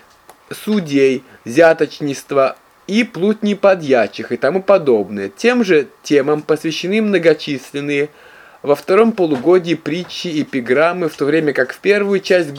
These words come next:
года Сумароков печатал преимущественно элегии, эклоги, песни и духовную лирику.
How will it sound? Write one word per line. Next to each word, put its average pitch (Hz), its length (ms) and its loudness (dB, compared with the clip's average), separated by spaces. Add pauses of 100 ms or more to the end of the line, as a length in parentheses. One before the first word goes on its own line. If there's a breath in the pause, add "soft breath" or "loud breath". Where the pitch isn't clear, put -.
(300)
года 180 420 4 (240 loud breath)
Сумароков 175 520 0
печатал 185 540 0
преимущественно 170 840 -4
элегии, 156 680 0
эклоги, 156 500 0
песни 170 460 0
и 131 40 -6
духовную 170 580 -2
лирику. 117 560 -4